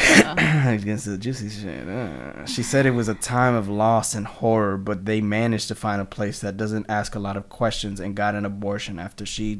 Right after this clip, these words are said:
told the doctor the pregnancy was a result of relation with a boy close to her at, uh, age at school. After the abortion with her dad, to-, uh, after the abortion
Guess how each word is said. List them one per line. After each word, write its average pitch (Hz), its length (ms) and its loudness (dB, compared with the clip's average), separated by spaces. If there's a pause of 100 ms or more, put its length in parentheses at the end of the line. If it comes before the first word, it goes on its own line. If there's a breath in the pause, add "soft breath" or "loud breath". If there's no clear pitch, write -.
told 139 240 -2
the 143 80 0
doctor 110 360 -2
the 104 100 -8
pregnancy 113 480 -6
was 98 180 -6
a 101 60 -4
result 107 340 -2
of 104 80 -6
relation 98 540 -4
with 95 120 -6
a 101 40 -6 (120)
boy 101 180 -4
close 123 420 -6
to 117 100 -6
her 107 300 -10
at, 95 200 -8 (160)
uh, 101 300 -8
age 110 240 -2
at 92 120 -8
school. - 360 -8 (1200 loud breath)
After 139 220 2
the 165 120 6
abortion 117 540 4
with 107 120 0
her 110 100 -2
dad, 104 720 -2
to-, 123 160 -2
uh, 101 720 -2
after 101 220 -2
the 156 100 2
abortion 120 760 2